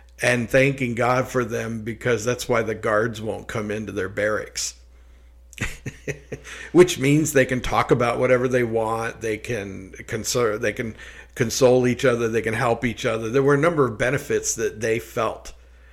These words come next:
they gained from the fact that the guards would never set foot in their building. <laughs> And,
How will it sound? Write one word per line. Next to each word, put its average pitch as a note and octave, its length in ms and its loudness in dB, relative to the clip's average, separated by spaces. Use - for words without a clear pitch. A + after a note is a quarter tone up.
they A2+ 180 -2
gained A#2 560 0
from G#2 280 -4
the G#2 60 -8
fact G#2 420 -2
that G#2+ 140 -4
the A#2 60 -4
guards A2 400 -4
would G2+ 180 -6
never G#2+ 300 -4
set - 260 -4
foot G#2+ 260 -2
in G2 140 -4
their F#2 120 -6
building. G2 540 -6
<laughs> - 60 -20
And, A#2 540 0